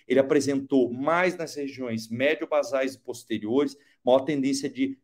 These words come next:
a, a telectasias e shunts. Observe como é marcante. No grupo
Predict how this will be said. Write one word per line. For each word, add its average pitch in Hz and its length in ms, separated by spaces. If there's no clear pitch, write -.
a, 123 400
a 123 160
telectasias 127 880
e 127 200
shunts. 135 680
Observe 123 440
como 131 220
é 131 140
marcante. 139 720
No 151 180
grupo 156 540